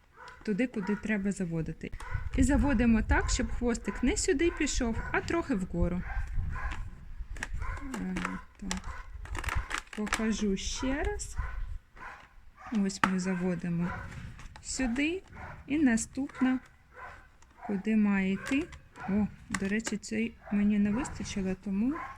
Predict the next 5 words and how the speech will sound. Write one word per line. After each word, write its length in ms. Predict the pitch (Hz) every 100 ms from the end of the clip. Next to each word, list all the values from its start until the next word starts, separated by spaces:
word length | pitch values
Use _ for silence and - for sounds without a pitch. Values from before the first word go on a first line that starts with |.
| - - -
я 140 | 208
заведу 480 | 208 196 202 185 233
її 360 | 226 185 185 208 -
сюди. 360 | 185 - 160 170 - _ _ _ - _ _ _ - - - - - - - - - - - - - _ _ - - - - - - - _ - - -
Ось 120 | 175